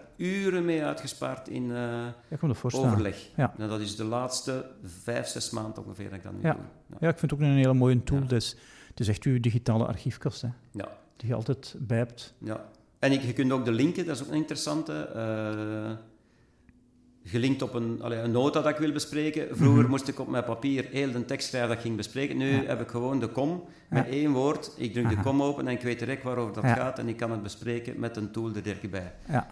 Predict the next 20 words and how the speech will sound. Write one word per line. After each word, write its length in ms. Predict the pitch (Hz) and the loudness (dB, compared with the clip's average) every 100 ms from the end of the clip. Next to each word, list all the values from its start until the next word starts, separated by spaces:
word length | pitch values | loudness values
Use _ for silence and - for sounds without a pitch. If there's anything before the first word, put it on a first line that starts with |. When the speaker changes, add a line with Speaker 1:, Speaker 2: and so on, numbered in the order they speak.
| - | -8
Speaker 1:
Dus 180 | 104 - | -8 -4
met 160 | 110 | -4
ene 260 | - 143 147 | 0 2 2
klik 240 | 143 139 | 2 -2
zijn 200 | 135 127 | -2 -4
we 80 | 110 | -4
te 120 | 110 | -6
terug 200 | 104 110 101 | -6 -4 -4
op 120 | 101 | -6
het 160 | - - | -12 -8
overzicht. 760 | 117 135 139 131 123 131 - - | -2 0 0 -2 -4 -8 -10 -6
Speaker 2:
Ja. 180 | 160 120 - - - - | 0 0 -2 -16 -18 -10
Speaker 1:
Eh, 720 | 98 98 104 101 98 95 95 95 - | -6 -4 -4 -4 -6 -6 -8 -10 -8
documentatie, 920 | 110 139 139 135 135 147 151 151 139 | -2 0 2 2 4 4 4 4 0
vroeger 340 | 117 151 147 139 | 4 4 6 4
had 140 | 131 | 2
ik, 220 | 127 - - | -2 -6 -10
ik 240 | 123 104 | -8 0
denk 220 | 143 156 | 2 2
wel 460 | 123 120 107 - | 2 0 0 -6